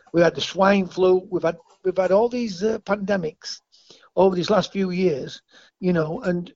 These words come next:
really, if, if, if China, and we're not talking about the Chinese people, the Chinese government would have let, forget the Americans, but let some other, uh, scientists in there to find out exactly what, what, what it were. You know, we,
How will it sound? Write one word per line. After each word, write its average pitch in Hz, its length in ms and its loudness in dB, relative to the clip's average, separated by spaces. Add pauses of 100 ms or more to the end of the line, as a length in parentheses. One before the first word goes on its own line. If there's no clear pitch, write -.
(120)
really, 185 420 2
if, 180 120 -6
if, - 240 -6
if 190 120 -4
China, 214 520 4
and 185 120 -2
we're 170 120 -2
not 233 140 0
talking 226 220 2
about 220 180 2
the 190 60 -4
Chinese 202 400 -2
people, 196 400 -4
the 165 60 -12
Chinese 214 420 -2
government 180 420 0
would 170 100 2
have 175 140 4 (560)
let, 185 420 2 (540)
forget 320 260 -2
the 277 80 0
Americans, 240 480 -4
but 247 140 -2
let 247 220 -2
some 254 180 -2
other, 240 400 4
uh, 214 380 -4
scientists 202 540 -4
in 185 160 -4
there 165 140 0
to 170 100 -10
find 190 300 -4
out 175 240 -2
exactly 202 500 -2
what, 208 200 0
what, 202 180 -2 (140)
what 208 140 0
it 196 140 -2
were. 175 340 4 (380)
You 196 100 -4
know, 180 240 0 (340)
we, - 360 -8